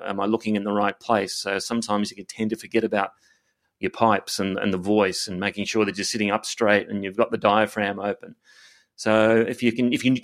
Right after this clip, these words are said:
do all of them, I think that, uh, puts you in the best position to have success in the current market because you can work across so many areas. And the, the traditional media businesses now are trying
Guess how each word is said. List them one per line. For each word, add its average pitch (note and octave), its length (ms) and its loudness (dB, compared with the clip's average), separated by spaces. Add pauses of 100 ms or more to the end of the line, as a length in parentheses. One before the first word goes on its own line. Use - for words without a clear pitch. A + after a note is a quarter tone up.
(140)
do E3 340 8
all D#3 360 6
of B2+ 100 2
them, G#2+ 320 0 (480)
I A2 80 -4
think E3+ 240 -2
that, A2 300 4
uh, G#2+ 120 4
puts A#2 300 0
you A2 80 4
in G2+ 80 2
the F#2+ 60 0
best G#2 340 0
position G#2 440 -2
to G2 80 0
have F#2+ 180 0
success - 580 -4
in G2+ 100 0
the F#2+ 80 -4
current G2+ 380 -4
market F#2+ 460 -4 (360)
because G2+ 320 -6
you G2+ 80 0
can G#2 200 0
work G#2 240 2
across G#2 300 -2
so G#2+ 200 0
many G2 260 0
areas. G2 460 0
And G2+ 220 -4
the, G#2 80 0
the A2 120 0
traditional C3+ 480 4
media A#2+ 400 8
businesses G#2 560 2
now G2+ 280 4
are G2 80 2
trying A2+ 560 4